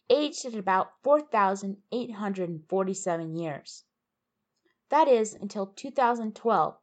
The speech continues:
when another tree was discovered to be five thousand six hundred and fifty years old. And up there somewhere, just below the tree line, may be another, even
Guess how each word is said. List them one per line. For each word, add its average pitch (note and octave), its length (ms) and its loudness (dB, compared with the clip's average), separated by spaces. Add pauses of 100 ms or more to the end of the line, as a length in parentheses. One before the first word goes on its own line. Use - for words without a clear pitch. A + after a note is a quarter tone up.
(340)
when A#3+ 120 0
another D#4 400 2
tree A3+ 280 -2
was E3+ 240 -4
discovered F#3+ 640 -2
to E3 80 -18
be D#3 220 -18 (160)
five C#4 400 8 (280)
thousand G3 540 2 (140)
six - 340 -6
hundred B3 380 0
and G3 180 -4
fifty G#3 320 -4
years F3 480 -2
old. E3 320 0 (1800)
And F#3 220 -4
up A3+ 240 0
there B3 180 2
somewhere, F3+ 800 -2 (720)
just D#4+ 500 4
below C#4+ 360 4
the D4+ 120 -4
tree D4+ 360 -6
line, E3+ 420 -4 (840)
may A3 200 0
be A3+ 240 -2
another, A#3+ 580 0 (420)
even C4 360 -2